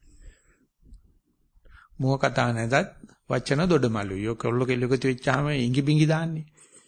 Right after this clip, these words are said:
ඒ, ඒක තමයි යන්නේ. ඊට හපන් භාවනා කරන්න. ගියාම වෙනම ඉඟි මිකියක් යනවා. පුදුමාකාර ඇතුළත කතාවක් එන්න පටන් ගන්නවා.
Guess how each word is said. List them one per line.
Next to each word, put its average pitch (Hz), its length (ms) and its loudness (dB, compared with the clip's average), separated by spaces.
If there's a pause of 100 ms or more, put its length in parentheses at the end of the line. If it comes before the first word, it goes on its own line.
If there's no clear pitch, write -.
(180)
ඒ, 151 240 4
ඒක 156 180 4
තමයි 139 280 0
යන්නේ. - 280 -4 (600)
ඊට 151 260 4
හපන් 175 520 0
භාවනා 156 440 2
කරන්න. 107 240 -4
ගියාම 113 280 -2
වෙනම 135 260 2
ඉඟි 156 240 2
මිකියක් 120 420 0
යනවා. 101 340 -4 (380)
පුදුමාකාර 175 1200 6
ඇතුළත 131 380 0
කතාවක් 113 480 -4
එන්න 123 180 -8
පටන් 101 280 -12
ගන්නවා. 98 380 -16